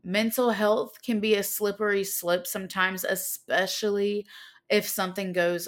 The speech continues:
untreated and ignored. I want you to know that you and your well-being are a priority over worrying about what career you're going to pursue. Like I said, the future can wait. Your career can wait.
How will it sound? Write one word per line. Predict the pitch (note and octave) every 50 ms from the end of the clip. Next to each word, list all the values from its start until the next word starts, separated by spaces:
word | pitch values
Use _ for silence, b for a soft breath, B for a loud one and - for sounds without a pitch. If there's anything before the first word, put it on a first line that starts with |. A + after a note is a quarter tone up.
| -
untreated | - E3+ E3+ E3+ E3 - - E3+ D#3+ D#3 D3+ D3 D3 D3+ -
and | - F3+ F3 E3+
ignored. | E3 D#3+ D#3+ D#3+ D#3 D#3 D#3 C#3+ - - G#3+ A3 - _ -
I | A3 A3 A3+
want | A#3+ B3+ C4 C4 B3+ - -
you | G#3+ A#3+ B3 B3 A#3+ A#3+
to | A#3 - - A#3+
know | A3 G3+ F#3+ F#3 F3+ F#3 F#3 G3 G#3+ A3 G#3+ A3 A3 E3 - - _ -
that | G3 F#3+ G#3 G3 G3 F#3+ F#3 - - -
you | - G3+ F#3+ F3+ F3+ G3+ G#3 A3 A3+ A#3+ B3 B3 B3 B3+ - -
and | - G#3+ G#3+ G3+
your | F#3 F3 F3+ F#3+ G#3+
well-being | A3+ A#3+ A#3+ A#3+ A#3+ A#3 A#3 B3 B3 B3 B3+ B3+ A#3+ A#3 - _
are | - G3 G3+ G#3+ A#3 A#3+
a | A3+
priority | A#3 - - G3 F#3 F3 E3+ E3+ F3 F3 F#3 F#3+ F#3+ G3 G3+ G3 -
over | F#3 F#3 F3+ F#3 F3+
worrying | E3+ E3 E3+ E3+ E3+ F3 F3+ F3+ F#3 F#3
about | F3 E3+ F3 E3+ E3 - - E3+
what | E3+ E3+ E3+ -
career | - - F#3+ E3 E3 E3 E3
you're | D#3+ D#3+ D#3
going | D#3 E3 D#3+ D#3 D#3+ D#3
to | - -
pursue. | - - D#3 D3+ - - - C#3+ - - - - - B B B B B B B B B B -
Like | G#3+ A3 A3 G#3+ A#3
I | B3 A#3+
said, | A3+ - - B3 A#3+ G#3+ F3+ E3+ E3 - - - - _
the | - G3+ A3
future | G#3+ A3 - G#3+ A3+ A#3+ A#3+ - - B3+ A3+
can | A#3+ - A#3 G#3 F#3+ F#3 F3
wait. | F3 F3+ F#3 G#3 A3 A3 - - -
Your | F#3+ F#3 F3+ F#3+ G#3 G#3
career | G3+ - A3 G3 F3+ F3+ F#3+ G3+ G3
can | G3 G#3 F#3 F3 E3
wait. | E3 E3 E3+ F#3 G#3 A3 - -